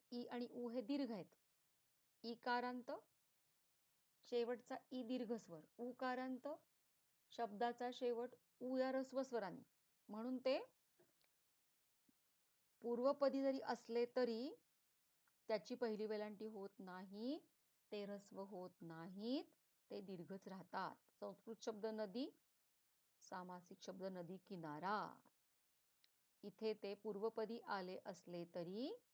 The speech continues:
ई हा दीर्घ असल्यामुळं याला दुसरी वेलांटी सामासिक शब्दात राहिली आहे.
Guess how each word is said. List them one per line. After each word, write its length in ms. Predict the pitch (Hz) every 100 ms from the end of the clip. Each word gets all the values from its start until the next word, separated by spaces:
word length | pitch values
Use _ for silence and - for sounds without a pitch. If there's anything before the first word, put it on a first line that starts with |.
| _ _ _ _ _
ई 200 | 269 294
हा 360 | 269 226 202 196 - _ _ -
दीर्घ 400 | 190 262 311 277
असल्यामुळं 800 | 269 226 - 185 180 180 190 370
याला 260 | 294 185
दुसरी 320 | 190 190 - 208
वेलांटी 480 | 202 190 196 277
सामासिक 560 | 330 - 185 175 175 -
शब्दात 360 | - 185 - -
राहिली 280 | 175 165 - -
आहे. 340 | 233 233 226